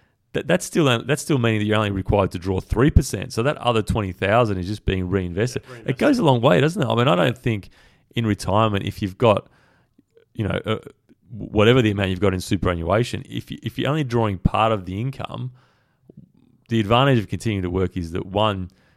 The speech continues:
Speaker 1: there's some income that's being preserved, but secondly, the other advantage is perhaps you can live a more, more comfortable lifestyle because you might still draw the five percent from super, but have,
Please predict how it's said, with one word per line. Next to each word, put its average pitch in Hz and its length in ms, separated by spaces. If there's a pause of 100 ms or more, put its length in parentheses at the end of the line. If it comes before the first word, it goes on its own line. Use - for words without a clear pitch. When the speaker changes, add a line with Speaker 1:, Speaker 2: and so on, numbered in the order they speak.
(460)
Speaker 1:
there's 95 160
some 95 140
income 98 280
that's 90 100
being 87 260
preserved, 104 720 (400)
but 92 120
secondly, 110 600 (100)
the 101 100
other 101 180
advantage 92 360
is 90 100
perhaps - 320
you 98 80
can 87 300 (420)
live 101 200
a 95 60
more, 95 280
more 92 400 (420)
comfortable 95 400
lifestyle 95 380
because 92 240
you 107 60
might 113 180
still 127 220
draw 101 200
the 95 80
five 95 240
percent 95 320
from - 160
super, 143 560 (520)
but 95 120
have, 92 440